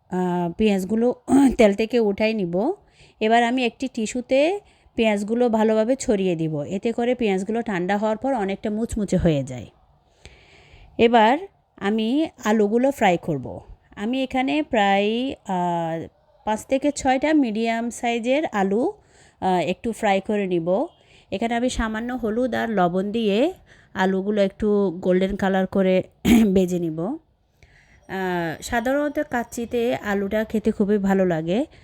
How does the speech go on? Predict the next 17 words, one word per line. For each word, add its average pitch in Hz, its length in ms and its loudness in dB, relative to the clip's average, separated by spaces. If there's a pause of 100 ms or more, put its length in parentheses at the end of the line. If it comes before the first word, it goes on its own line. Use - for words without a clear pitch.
(260)
তবে 240 200 0
চাইলে 254 400 2
এটা 254 380 0
স্কিপ 208 320 -4
করা 170 240 0
যায়। 143 220 -12 (1700)
আলুগুলো 233 440 2
যখন 269 260 -2
এরকম 247 320 -2
গোল্ডেন 202 320 2
কালার 233 260 0
হবে 240 300 -2
তখন 220 340 -4
আমি 190 460 -4 (240)
এগুলো 196 300 -4
তুলে 190 300 -2
নিব। 143 200 -6